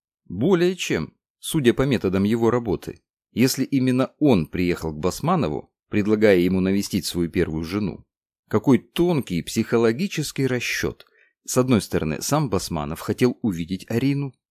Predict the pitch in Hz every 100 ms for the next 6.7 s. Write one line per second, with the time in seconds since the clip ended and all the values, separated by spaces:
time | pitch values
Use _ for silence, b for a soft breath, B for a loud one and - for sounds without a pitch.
0 | _ - 90 78 98 92 131 123 - -
1 | 92 98 95 104 110 98 87 87 82 87
2 | 78 - 98 98 120 127 143 160 87 -
3 | - _ _ - - 127 98 92 101 -
4 | 180 110 90 - 107 107 123 101 92 80
5 | 95 - - - 87 - 92 - 113 -
6 | 135 151 151 90 80 71 -